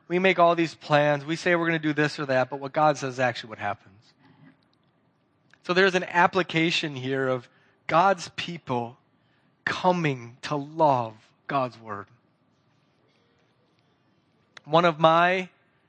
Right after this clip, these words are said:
one of the things, uh, the elders and I are working on is we're discovering as we work with people, and we work with people a lot one-on-one, is that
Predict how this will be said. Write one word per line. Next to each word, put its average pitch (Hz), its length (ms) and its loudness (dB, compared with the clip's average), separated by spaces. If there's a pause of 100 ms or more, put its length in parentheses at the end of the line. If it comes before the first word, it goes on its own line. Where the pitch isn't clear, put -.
(1500)
one 165 180 2
of 170 60 2
the 170 100 2
things, 170 280 -2 (380)
uh, 160 120 -10 (180)
the 160 160 0
elders 180 420 4
and 170 80 4
I 156 140 6
are 151 120 2
working 151 400 -2
on 139 140 2
is 131 100 -6
we're 156 220 2
discovering 156 600 0
as 131 120 -8
we 151 140 -2
work 151 260 0
with 147 160 -6
people, 151 320 -4
and 135 100 -6
we 135 100 -6
work 151 220 -2
with 156 120 -4
people 151 280 0
a - 20 2
lot 139 340 0
one-on-one, 143 500 2
is 127 100 -6
that 131 200 0